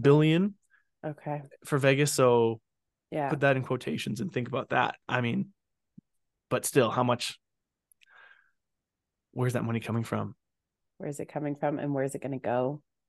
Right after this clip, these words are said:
Speaker 2: And
Speaker 1: Yeah.
Speaker 2: yeah, there's so many, so many what ifs, but it's gonna be interesting to say the least. And I'm looking forward to it, but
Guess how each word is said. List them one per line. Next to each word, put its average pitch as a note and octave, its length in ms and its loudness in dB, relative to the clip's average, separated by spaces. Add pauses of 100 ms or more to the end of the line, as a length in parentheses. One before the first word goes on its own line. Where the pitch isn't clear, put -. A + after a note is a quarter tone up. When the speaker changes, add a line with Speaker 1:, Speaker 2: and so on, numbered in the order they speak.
Speaker 2:
And D3 120 0
Speaker 1:
Yeah. A#2+ 240 0
Speaker 2:
yeah, B2 360 2
there's D3 300 4
so C3+ 200 4
many, B2 380 0 (480)
so G3 220 10
many E3+ 200 12
what D3+ 180 8
ifs, C3 240 6
but D#3+ 140 8
it's D#3 140 4
gonna F#3+ 160 6
be F3 160 8
interesting D3+ 440 2
to C#3 80 4
say C#3+ 180 4
the C3+ 160 0
least. C3+ 500 0
And B2+ 380 4
I'm C#3+ 240 2
looking D#3+ 300 0
forward C#3+ 300 0
to G3+ 120 -2
it, A3+ 200 2 (140)
but B2 260 0